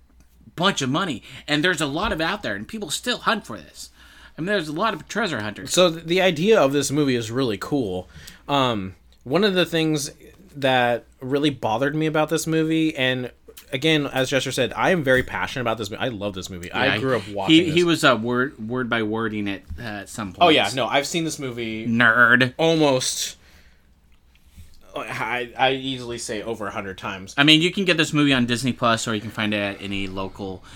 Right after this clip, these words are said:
Speaker 1: um, you know,
Speaker 2: For, like,
Speaker 1: D V D
Speaker 2: five
Speaker 1: stores.
Speaker 2: bucks.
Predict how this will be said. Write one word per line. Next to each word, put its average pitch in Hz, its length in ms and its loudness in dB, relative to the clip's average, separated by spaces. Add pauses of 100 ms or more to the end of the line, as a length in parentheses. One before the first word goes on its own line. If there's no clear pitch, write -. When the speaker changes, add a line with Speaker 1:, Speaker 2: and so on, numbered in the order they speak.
(200)
Speaker 1:
um, 95 480 -8
you 107 100 -4
know, 98 140 -6
Speaker 2:
For, 139 180 4
like, 143 200 4
Speaker 1:
D 95 40 -2
V 95 60 -4
D - 40 -8
Speaker 2:
five 107 340 -2
Speaker 1:
stores. 85 80 -14
Speaker 2:
bucks. - 460 -10